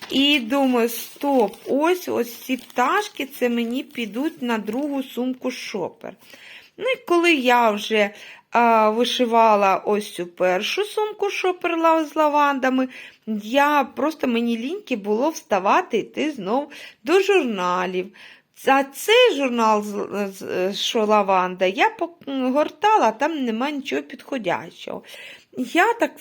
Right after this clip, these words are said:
уважно дивилася, дивилася, і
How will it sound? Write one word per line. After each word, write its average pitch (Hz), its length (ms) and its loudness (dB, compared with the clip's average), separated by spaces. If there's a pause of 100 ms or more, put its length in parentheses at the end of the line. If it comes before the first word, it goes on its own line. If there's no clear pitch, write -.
(140)
уважно 208 720 2
дивилася, 214 760 -2
дивилася, 185 800 -4 (840)
і 294 280 -4